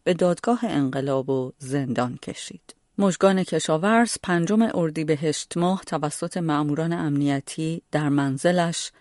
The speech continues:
در مقابل چشمان نگران و پرسشگر فرزند نه سالش بازداشت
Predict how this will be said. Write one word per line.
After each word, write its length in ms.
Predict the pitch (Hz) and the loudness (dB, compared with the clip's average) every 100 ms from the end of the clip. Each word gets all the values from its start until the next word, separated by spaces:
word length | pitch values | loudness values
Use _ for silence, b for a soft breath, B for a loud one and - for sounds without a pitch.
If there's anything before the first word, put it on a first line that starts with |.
| - | -2
در 160 | 175 | 2
مقابل 560 | 180 170 175 165 208 220 | 2 2 0 2 0 0
چشمان 580 | - 160 - - 156 165 | -4 -8 -6 -2 0 0
نگران 760 | 160 147 131 135 151 170 156 | 0 -2 0 -2 0 0 0
و 140 | 156 175 | -2 -4
پرسشگر 880 | - 160 - 139 - 143 139 139 139 _ | -4 -6 -4 -8 -6 -6 -4 -4 -6 _
فرزند 580 | 143 143 - 135 143 | -2 -2 -4 -4 0
نه 280 | 143 139 147 - | 0 2 2 0
سالش 760 | - 139 127 - - - - _ | -2 -2 -2 -6 -10 -10 -12 _
بازداشت 580 | 123 123 - - - | -6 -6 -10 -12 -14